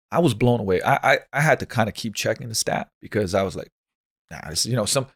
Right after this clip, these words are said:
somebody's throwing it out there to, to trigger people." <laughs> You know what I mean? Like, but, um, it was, f-, I think, forty-two percent of Americans gained an average of twenty-nine pounds. Uh, and I think millennials was forty-one,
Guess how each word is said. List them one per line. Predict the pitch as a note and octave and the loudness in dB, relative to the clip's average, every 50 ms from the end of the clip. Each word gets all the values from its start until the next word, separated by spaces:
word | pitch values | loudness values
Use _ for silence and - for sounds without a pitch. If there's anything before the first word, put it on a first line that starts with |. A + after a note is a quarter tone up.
| _ _ _ _ - | _ _ _ _ -8
somebody's | - C3+ C3 A#2+ G#2 - | -4 -2 0 0 0 0
throwing | - C3 A2+ A2 A2 | 2 2 2 4 4
it | G#2+ G#2+ | 4 4
out | G#2+ G#2+ G#2 - | 6 6 4 4
there | - G2 F#2+ - | 2 -4 -4 -4
to, | - G2+ F#2 E2+ - - - _ _ - | -4 -6 -6 -8 -10 -12 -18 _ _ -16
to | - | -10
trigger | - - - A2 G2 F2 - | -4 0 2 2 2 0 -4
people." | - F#2+ E2+ - - C#2+ - - - | -6 -10 -10 -10 -14 -8 -2 -2 -2
<laughs> | - - - - | -2 -2 -4 0
You | - A#2+ - | 0 2 4
know | - D3 | 4 2
what | - - | 2 4
I | E3 | 2
mean? | E3 - - F#3+ | 2 2 2 2
Like, | D#3 C#3+ - - - - - - - - - - _ | 0 0 0 -2 -10 -12 -12 -10 -10 -12 -14 -14 _
but, | - C3 C3 B2 A2+ - - - _ _ _ _ _ - | 2 4 6 6 6 6 2 -2 _ _ _ _ _ -8
um, | A2+ - - - - - - _ _ - | -6 -6 -6 -6 -8 -12 -18 _ _ -2
it | A#2 B2+ | 0 0
was, | B2 A#2 - | 2 2 0
f-, | - - - | -2 -2 0
I | A2+ A2 A2+ | 2 2 2
think, | - C3+ - - | 2 -2 -6 -6
forty-two | - - - C3+ C#3 F3 F#3 F3+ D#3+ - - D3+ D3+ | -8 -4 0 4 4 4 4 2 0 0 2 2 2
percent | - - B2+ - - C3+ B2 G3+ G3+ - _ _ _ _ | 2 0 -2 0 0 -2 -2 -4 -6 -8 _ _ _ _
of | - G#2+ A2 A2 G#2+ G#2 | -6 -4 -2 -2 -2 -2
Americans | G#2+ A2 A2 A2 A2+ G#2+ - A#2 A#2+ A#2 A2 - - _ _ _ _ _ _ _ _ _ _ - | -4 -4 -2 -2 -2 -2 -4 -6 -8 -6 -8 -8 -10 _ _ _ _ _ _ _ _ _ _ -4
gained | A2 A2+ A2 G#2+ | -2 0 0 2
an | A2+ | 2
average | A#2+ A#2 A2 A2 G2+ | 2 2 2 0 -2
of | A2 - | -4 -6
twenty-nine | - - A#2+ A2+ A2 A2 G#2+ G#2+ G#2+ A2 A2+ A#2 C#3+ - _ - | -6 -6 -6 -4 -2 -2 0 0 0 -2 -4 -6 -10 -12 _ -6
pounds. | A#2 G#2+ G2+ A#2 - - - - - _ _ _ - | -4 -2 -2 -2 -4 -6 -10 -12 -14 _ _ _ -8
Uh, | - F#2+ - - | -6 -4 -2 0
and | - G#2 | 0 0
I | G#2 | 0
think | - C3+ C3+ C#3 | 0 -2 -4 -2
millennials | C3+ B2+ B2+ C3 B2+ B2+ B2 A2 A2+ | 0 2 2 2 2 0 -2 -4 -4
was | A2+ - | -4 -6
forty-one, | - - - - - A#2 B2 C3 C3+ C3 B2 C#3 C#3 - - | -6 -6 -8 -8 -4 0 0 2 0 0 -2 -2 -2 -4 -4